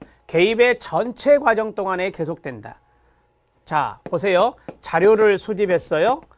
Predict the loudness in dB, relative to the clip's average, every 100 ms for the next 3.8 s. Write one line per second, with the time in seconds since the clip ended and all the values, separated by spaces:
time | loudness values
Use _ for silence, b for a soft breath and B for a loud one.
0 | -20 b -12 -4 0 0 2 2 2 -2
1 | 0 0 0 2 2 2 -4 -4 -6 -6
2 | -8 -4 -4 -6 -10 -20 b -12 -6 -2
3 | -2 -2 -4 -8 -10 -6 -6 -6